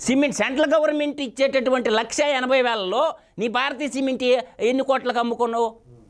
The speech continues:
ఇది కూడా అబ్బా, ఇది చూడండి. ఒక ఇంకా ఈయనేందయ్యా ఈయన మాట్లాడేది? లంచాలు వివక్షకు తావు లేకుండా ప్రజల అజెండానే జెండాగా వైఎస్ఆర్సీపీ ముందుకెళ్తుందా?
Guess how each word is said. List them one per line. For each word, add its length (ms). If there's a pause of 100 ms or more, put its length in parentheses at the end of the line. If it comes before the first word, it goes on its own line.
(120)
ఇది 160
కూడా 240
అబ్బా, 180
ఇది 340
చూడండి. 240
ఒక 240
ఇంకా 460
ఈయనేందయ్యా 760
ఈయన 240
మాట్లాడేది? 880 (420)
లంచాలు 600
వివక్షకు 600
తావు 300
లేకుండా 400
ప్రజల 360
అజెండానే 600
జెండాగా 580
వైఎస్ఆర్సీపీ 760
ముందుకెళ్తుందా? 1040